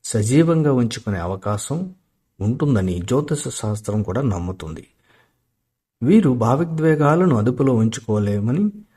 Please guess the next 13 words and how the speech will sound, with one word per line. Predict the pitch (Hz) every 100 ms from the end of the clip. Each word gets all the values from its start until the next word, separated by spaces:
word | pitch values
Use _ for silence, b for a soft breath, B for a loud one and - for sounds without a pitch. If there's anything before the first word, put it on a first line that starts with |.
| b -
అటువంటి | 123 190 190
లక్షణాలు | 170 139 - 147 139
కలిగి | - 101 104 87 87
ఉంటారు. | 104 98 - _
మరి | 107 98 -
ఆ | - -
రాశుల్లో | 147 175 - 156 131
ముందుగా | 113 110 170 156 107 69 - b b _
మకర | 104 120 180
రాశి, | 175 120 104 - - _ _ _ _ _ _ _ _ _ _ _ _ _ _ _ _ _ _ _ _ _ _ _ _
చంద్రునిచే | - 151 196 220 202 196 196
పాలించబడే | - 139 143 147 147 147 139 -
రాశి. | 92 98 110 -